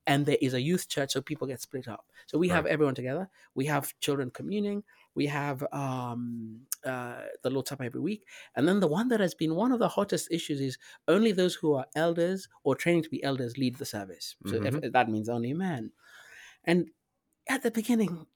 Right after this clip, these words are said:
Speaker 1: and even till now, there's still a bit of pushback, but wonderfully, just <laughs> picking up on your point,
Speaker 2: Hmm. Hmm.
Speaker 1: there's something about them seeing, uh, like Rachel and myself, we've had comments of like, "Oh, it doesn't just mean,"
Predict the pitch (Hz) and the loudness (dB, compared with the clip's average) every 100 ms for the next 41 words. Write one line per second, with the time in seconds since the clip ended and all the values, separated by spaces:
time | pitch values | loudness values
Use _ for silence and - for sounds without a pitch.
0 | - 427 480 392 202 226 214 196 180 311 | 2 4 4 4 4 2 6 6 6 2
1 | - 339 226 226 214 - 180 - 143 160 | 4 4 6 4 4 2 -2 2 0 4
2 | 160 160 269 359 - 156 208 - 160 156 | 4 8 6 4 0 0 0 0 0 2
3 | 175 - 170 147 139 139 160 123 110 92 | 0 2 2 2 0 2 2 2 0 -2
4 | - - _ - 92 185 185 220 214 196 | -8 -20 _ -10 4 4 6 6 6 6
5 | 175 180 160 175 165 - 180 151 131 - | 8 6 8 8 8 4 6 6 4 0
6 | 131 117 - 143 143 - - 151 160 160 | -12 -10 -2 -2 -2 -6 0 4 6 4
7 | 143 135 135 143 - _ - 165 180 - | 2 2 2 2 0 _ 2 6 6 6
8 | 160 135 113 - 147 147 143 - - _ | 4 4 0 -2 2 2 0 -16 -20 _
9 | 240 320 151 220 233 165 180 - 165 156 | 6 8 8 6 4 4 2 2 2 4
10 | 120 214 | 4 2